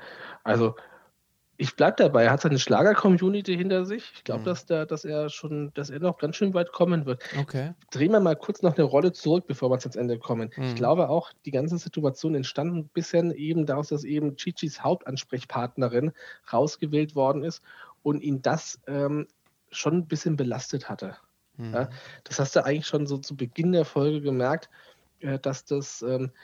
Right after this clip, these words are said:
Speaker 1: und, und, und er hat sich da eben auch so aufgeregt drüber, äh, warum das quasi die doofe Effenberg nicht selber geht, die ganze Zeit sagt,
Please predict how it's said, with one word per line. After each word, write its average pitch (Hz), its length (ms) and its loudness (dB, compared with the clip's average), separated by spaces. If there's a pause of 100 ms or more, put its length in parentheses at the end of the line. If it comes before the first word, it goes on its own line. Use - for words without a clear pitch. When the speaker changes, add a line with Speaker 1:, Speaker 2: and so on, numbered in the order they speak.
(160)
Speaker 1:
und, 147 140 -4
und, 156 140 -2
und 151 120 -2
er 131 80 2
hat 151 100 2
sich 170 140 4
da 170 80 4
eben 131 180 0
auch 165 220 0
so - 160 0
aufgeregt - 680 -4
drüber, 170 300 2 (360)
äh, - 60 -4
warum 139 560 4
das 156 200 0
quasi 151 300 4
die 143 100 -2
doofe 151 320 2
Effenberg 127 480 4
nicht 127 220 -2 (100)
selber 151 400 6
geht, 143 260 -2
die 131 140 -2
ganze 139 320 2
Zeit 135 240 2
sagt, - 240 2